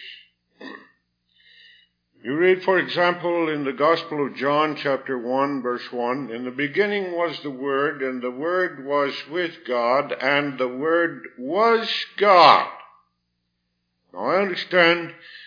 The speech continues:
by the term word there, that is, logos, the second person of the Holy Trinity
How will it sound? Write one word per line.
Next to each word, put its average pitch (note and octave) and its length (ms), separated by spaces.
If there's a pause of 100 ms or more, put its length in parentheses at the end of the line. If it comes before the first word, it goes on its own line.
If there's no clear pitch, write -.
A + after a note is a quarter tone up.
(160)
by C3 240
the B2+ 140
term C#3 560
word D#3 420
there, F#2+ 320
that A2+ 240
is, A2+ 220 (540)
logos, B2+ 600 (1800)
the C3 180
second A3+ 560
person D#3 760
of C#3+ 180
the C#3 80
Holy E3 360
Trinity D3 840